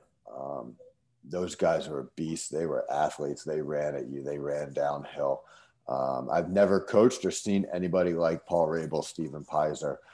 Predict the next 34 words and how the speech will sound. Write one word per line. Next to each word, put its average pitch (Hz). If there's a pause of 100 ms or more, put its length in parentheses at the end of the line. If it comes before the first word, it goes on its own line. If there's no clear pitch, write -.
(260)
um, 67
even 87
John 85
Rannigan, 78
and 73
some 82
of 78
the 78
guys 78
in 78
that 71
era 71
that 67
we 73
were 71
able 69
to -
coach, 71
Lee 76
Coppersmith, 76
John 69
Greeley. 71
I -
mean, 65 (420)
we 90
had 90
some 71 (720)
big 95
athletic 80
guys 73
at 71
the 67
midfield. 64 (280)
Um, 58